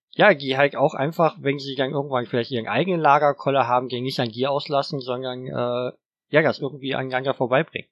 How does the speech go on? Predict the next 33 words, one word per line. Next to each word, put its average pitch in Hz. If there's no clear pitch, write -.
Und 135
meistens 139
ist 139
es 139
ja 135
eher 139
so, 139
dass 131
dann 120
die 120
Stimmung 160
auf 113
der 120
Grabung 113
au-, -
hinten 151
raus 127
einfach 147
immer 139
besser 135
wird, -
weil 101
die 120
Leute 110
einfach 120
dann 139
in 151
Albernheiten 131
au-, -
äh, 120
übergehen, 131
statt, -
äh, 139